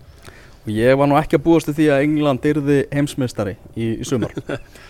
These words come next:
Speaker 1: En þegar ég fór að skoða
Speaker 2: Þeir verða það náttúrulega sérstaklega ekki þegar þú ert þjálfarinn.
Speaker 1: <laughs> Jú.
Speaker 2: <laughs> Nei.
Speaker 1: Í, <laughs> en þegar maður skoðar og fer að reyna að setja saman byrjunarlið,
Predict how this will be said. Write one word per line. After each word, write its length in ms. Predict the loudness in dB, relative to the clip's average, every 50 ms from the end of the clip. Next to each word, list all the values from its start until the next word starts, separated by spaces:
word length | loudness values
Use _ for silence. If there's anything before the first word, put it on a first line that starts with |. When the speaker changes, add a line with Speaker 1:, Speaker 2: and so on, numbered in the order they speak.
| -20 -14 -6
Speaker 1:
En 160 | -4 -4 -4 -4
þegar 520 | -4 -2 0 0 2 2 2 2 2 2 2
ég 160 | 0 0 2
fór 240 | 2 2 2 2 2
að 300 | 2 2 0 -2 -4 -8
skoða 260 | -16 -6 -2 0 4
Speaker 2:
Þeir 140 | 4 6 6
verða 200 | 6 6 6 6 6
það 80 | 4
náttúrulega 320 | 2 0 -2 -2 -2 -2 -2
sérstaklega 520 | 0 -2 -2 -2 0 -4 -2 -2 -2 -4 -4
ekki 100 | -6 -6
þegar 200 | -6 -4 -4 -4
þú 160 | -6 -4 -4 -4
ert 100 | -4 -4
þjálfarinn. 420 | -8 -8 -8 -10 -14 -14 -14 -16 -14 -14 -16 -10 -6 -4 -2 -2 -2 -2
Speaker 1:
<laughs> 640 | -4 -6 -6 -4 -6 -4 -6 -6 -10 -8 -4 -4 -2
Jú. 120 | 0 -2 -2 -2 -6 -8 -6 -6 -6 -6
Speaker 2:
<laughs> 340 | -4 -4 -4 -4 -4 -4 -2
Nei. 300 | 0 0 0 -2 -4 -6
Speaker 1:
Í, 340 | -4 -2 -2 -2 -2 -6 -10 -10 -12 -12 -10 -6 -6 -4
<laughs> 500 | 2 4 4 4 4 2 -12 -18 -10 -6
en 80 | -6 -4
þegar 500 | 2 4 6 6 6 6 8 6 6 8
maður 240 | 8 6 6 6 4
skoðar 720 | 2 -8 -2 2 4 4 6 4 4 4 4 4 2 2 0
og 140 | -4 -4
fer 260 | 2 4 6 6 8 6
að 80 | 6 4
reyna 100 | 4 2
að 140 | 2 -2 -2
setja 340 | -2 -2 -2 -2 -2 -4 0
saman 320 | 2 2 4 4 2 0
byrjunarlið, 640 | 4 2 4 6 6 4 4 2 -2 -4 -6 -10 -12